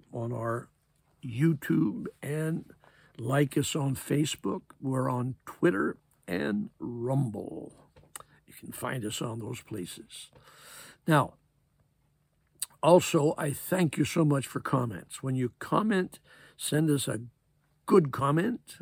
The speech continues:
I like good comments. It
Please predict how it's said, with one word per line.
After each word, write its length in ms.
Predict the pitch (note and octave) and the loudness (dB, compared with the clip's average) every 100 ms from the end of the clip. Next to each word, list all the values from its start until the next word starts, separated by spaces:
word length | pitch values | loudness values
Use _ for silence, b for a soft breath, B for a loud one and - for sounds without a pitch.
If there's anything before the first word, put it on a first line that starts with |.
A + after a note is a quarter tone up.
| - | -12
I 60 | |
like 340 | F2+ G#2 - A2+ | -6 -6 -6 -2
good 300 | D3 B2+ - | -2 -2 -6
comments. 720 | A#2 A#2 G3 A#3+ - - - b b b b - | -4 -2 -2 -4 -6 -14 -18 b b b b 4
It 160 | E3 | 4